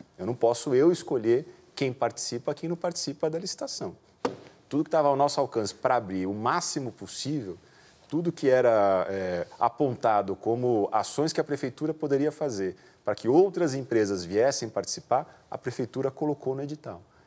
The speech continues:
E ainda assim nenhuma empresa apareceu interessada. Agora, é importante estabelecer quem tá reorganizando o sistema mesmo na cidade de São Paulo,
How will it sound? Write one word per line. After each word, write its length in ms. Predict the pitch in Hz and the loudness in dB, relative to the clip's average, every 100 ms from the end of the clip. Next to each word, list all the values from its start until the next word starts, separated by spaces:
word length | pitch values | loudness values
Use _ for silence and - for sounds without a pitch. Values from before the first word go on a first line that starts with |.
| _ | _
E 80 | 160 | 0
ainda 220 | 101 110 | 2 0
assim 240 | 113 - | 0 -4
nenhuma 240 | 123 127 139 | -6 -4 -6
empresa 380 | 139 120 120 | 0 0 2
apareceu 400 | 135 143 135 - | -2 0 0 -2
interessada. 540 | 131 147 156 - 101 95 _ _ - - - | -4 -6 -6 -8 -10 -14 _ _ -20 -20 -4
Agora, 220 | 151 147 | 2 2
é 20 | 98 | 4
importante 380 | 139 120 160 | 2 4 2
estabelecer 540 | 160 139 120 107 - 175 | 2 0 2 2 2 0
quem 180 | - 107 | -2 -2
tá 160 | 123 | 0
reorganizando 640 | 131 165 180 202 175 170 196 | 0 0 0 -2 0 -2 -2
o 40 | |
sistema 420 | - - - 190 | -8 -4 0 0
mesmo 240 | 190 165 160 | 0 -2 -2
na 60 | |
cidade 240 | 160 120 104 | -4 -2 -2
de 60 | |
São 140 | - 87 | -2 -10
Paulo, 260 | - - | -12 -18